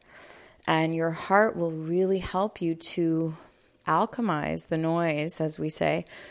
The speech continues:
repurpose that which you're holding on to so that you don't implode, because that's the danger, right? If we're holding so much and we're just keeping, you know, sort of all of those feelings and those emotions stockpiled, then we're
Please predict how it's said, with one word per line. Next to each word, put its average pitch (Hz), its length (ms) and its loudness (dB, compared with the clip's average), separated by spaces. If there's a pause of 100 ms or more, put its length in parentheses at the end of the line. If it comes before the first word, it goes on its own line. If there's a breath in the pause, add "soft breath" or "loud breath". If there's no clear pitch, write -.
(260 loud breath)
repurpose 185 960 2
that 165 240 6
which 165 180 0
you're 160 120 2
holding 165 380 0
on 185 220 2
to 160 180 0
so - 160 -6
that 165 140 0
you 165 100 0
don't 175 460 4
implode, 151 1000 4
because 170 260 -2
that's 180 280 2
the 170 120 -2
danger, 170 500 0
right? 156 240 2
If 170 160 2
we're 165 80 2
holding 208 400 2
so 196 220 2
much 196 500 6 (840 loud breath)
and 180 180 6
we're 170 120 6
just 175 260 2
keeping, 190 600 2 (120)
you 185 140 4
know, 165 120 6
sort 160 220 6
of 156 200 4
all 165 200 12
of 175 100 10
those 160 440 8
feelings 180 880 4
and 165 80 2
those 160 160 2
emotions 170 600 2
stockpiled, 175 840 4
then 190 200 2
we're 233 360 4